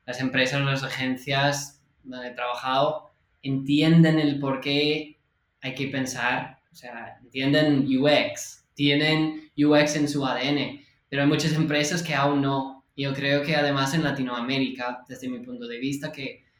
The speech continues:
que comparado con Estados Unidos o comparado con España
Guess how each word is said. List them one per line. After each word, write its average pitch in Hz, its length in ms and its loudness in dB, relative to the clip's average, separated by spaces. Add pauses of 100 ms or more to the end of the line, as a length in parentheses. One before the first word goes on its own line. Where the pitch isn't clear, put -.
(300)
que 127 880 -6
comparado 135 420 -2
con 147 120 0
Estados 143 360 -4
Unidos 143 320 0
o 139 40 -6
comparado 127 380 -6
con 143 140 -2
España 143 760 -4